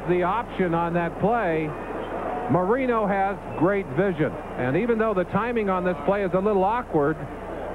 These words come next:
he is able to get that ball downfield, and of course, that's the kind of play that these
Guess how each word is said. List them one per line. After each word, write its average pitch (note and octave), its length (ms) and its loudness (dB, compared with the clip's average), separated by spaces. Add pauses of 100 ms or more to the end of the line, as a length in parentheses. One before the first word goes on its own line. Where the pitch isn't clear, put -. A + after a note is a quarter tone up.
(160)
he E3 100 4
is E3+ 120 0
able G#3 240 2
to G3 80 2
get G#3 220 -2
that G3 200 -2
ball G3+ 280 2
downfield, G3+ 720 0
and C#3+ 100 0
of C3+ 60 -4
course, G3 240 0 (380)
that's F#3 280 0
the F#3 100 2
kind F#3 280 0
of E3 120 0
play F#3+ 260 2
that E3 180 0
these F#3+ 180 0